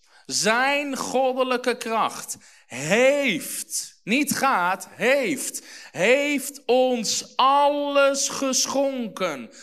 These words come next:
wat tot het leven en de godsvrucht behoort. Door de kennis van hem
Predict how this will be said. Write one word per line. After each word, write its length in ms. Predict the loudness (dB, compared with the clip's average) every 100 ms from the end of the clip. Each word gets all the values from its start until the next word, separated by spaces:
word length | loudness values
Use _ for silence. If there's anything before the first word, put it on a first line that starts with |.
| -10
wat 220 | -2 0
tot 180 | 0 -2
het 140 | -2 0
leven 600 | 0 2 0 -2 -2 -2
en 220 | -4 -4
de 80 | -6
godsvrucht 640 | -4 -6 -6 -8 -10 -10
behoort. 760 | -10 -6 -6 -6 -10 -16 -20 _ _ _ _ _ _ _ _ _ _ _
Door 280 | _ -2 0
de 120 | -2
kennis 360 | -2 -2 -2 -4
van 120 | -6
hem 460 | -4 -6 -6 -12